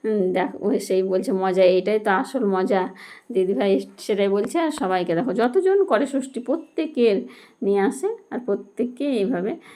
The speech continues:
মায়েদেরকে মুড়ি দেয়। আর এই যে কোলে ফলগুলো নিয়ে থাকে, ধরো নতুন ষষ্ঠী হয়েছে, আর এইখানে মুড়ি দিচ্ছে। একজন না তো, যতজন করে, ধরো সবার এক ধামা করে মুড়ি নিয়ে আসবে, সবাইকে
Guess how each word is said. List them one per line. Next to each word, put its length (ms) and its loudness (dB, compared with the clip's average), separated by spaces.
মায়েদেরকে 520 -2
মুড়ি 300 2
দেয়। 220 -4
আর 140 0
এই 80 6
যে 100 2
কোলে 280 4
ফলগুলো 480 0
নিয়ে 200 2
থাকে, 240 -2
ধরো 200 0
নতুন 300 0
ষষ্ঠী 300 -4
হয়েছে, 280 -2
আর 140 -8
এইখানে 280 2
মুড়ি 240 2
দিচ্ছে। 440 -4
একজন 380 -2
না 160 6
তো, 180 -2
যতজন 480 0
করে, 240 0
ধরো 200 0
সবার 340 -2
এক 180 0
ধামা 220 0
করে 180 0
মুড়ি 200 2
নিয়ে 160 -2
আসবে, 220 -4
সবাইকে 440 -2